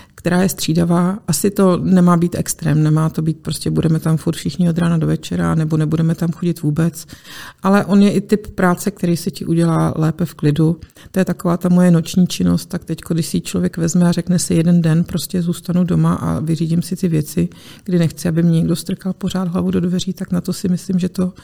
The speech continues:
že to bude fungovat i u nás, takže, eh, budeme mít nějaký hybridní model a já věřím, že prostě fungovat,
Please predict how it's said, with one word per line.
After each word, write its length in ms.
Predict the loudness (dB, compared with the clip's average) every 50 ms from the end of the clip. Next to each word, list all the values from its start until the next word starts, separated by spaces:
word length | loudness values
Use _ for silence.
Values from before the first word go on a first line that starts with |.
| _ _ _ _ _ _ _ -10
že 60 | -8
to 140 | -4 -4 -2
bude 160 | 0 0 -2
fungovat 520 | -2 -2 -2 0 2 2 2 0 0 0
i 60 | 0
u 100 | 2 4
nás, 280 | 4 4 4 2 0 -2
takže, 380 | -6 -10 -10 -6 -2 -2 -2 -2 -2 -8 _ _ _ _ _ _ _ _ _ _ _ _ _ -10 -2 0
eh, 100 | 2 2
budeme 360 | 2 2 2 2 4 6 6 6
mít 260 | 6 6 4 4 2
nějaký 400 | 4 4 4 2 2 0 2 2 2
hybridní 640 | 0 0 0 2 2 4 4 2 2 4 4 6 6
model 440 | 6 6 6 4 4 4 4 2 2 0 -4 -20 _ _ _ _ _ _ -20 -20 -20 -20 _ -6
a 80 | -4
já 140 | -2 0 2
věřím, 360 | 2 2 0 2 4 4 4
že 280 | 4 4 4 2 2 2
prostě 380 | -2 -4 -8 -8 -8 -6 -6 -6
fungovat, 560 | -6 -4 -4 -2 -2 0 0 0 -2 -4